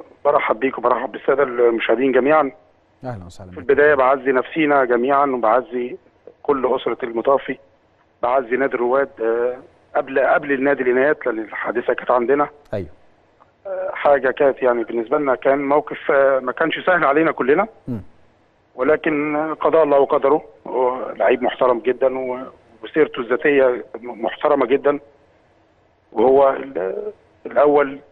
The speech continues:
Speaker 1: وتاني وتالت، دي روح غالية جدا علينا وابن من أبنائنا الغالي و-، ولا كورة ولا أي حاجة تسوى إنك تشوف ولد زي ده توفى قدامك.
Speaker 2: صحيح. ممكن تحكي لي إيه اللي حصل يا كابتن غريب؟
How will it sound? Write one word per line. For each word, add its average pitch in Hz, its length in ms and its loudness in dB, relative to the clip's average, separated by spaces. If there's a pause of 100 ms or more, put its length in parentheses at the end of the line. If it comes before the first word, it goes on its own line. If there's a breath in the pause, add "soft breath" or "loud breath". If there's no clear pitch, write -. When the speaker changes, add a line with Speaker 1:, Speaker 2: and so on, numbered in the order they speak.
(180)
Speaker 1:
وتاني 127 800 2
وتالت، 135 460 2
دي 131 60 0
روح 143 520 4
غالية 143 320 0
جدا 139 320 0
علينا 147 340 2
وابن 135 380 0
من 123 80 2
أبنائنا 143 340 2
الغالي 160 420 2
و-، 123 460 -2 (800)
ولا 120 280 2
كورة 151 420 4
ولا 131 180 4
أي 151 180 2
حاجة 139 360 0
تسوى 147 440 2
إنك 131 180 -4
تشوف 143 360 -8
ولد 143 280 2
زي 135 100 2
ده 151 280 2 (180)
توفى 135 260 2
قدامك. 113 340 2 (500)
Speaker 2:
صحيح. 87 260 -18 (960)
ممكن 190 240 -4
تحكي - 240 -8
لي 190 40 2
إيه 190 60 2
اللي 196 120 2
حصل 196 200 -2
يا 165 60 2
كابتن 147 260 -8
غريب؟ 180 160 -4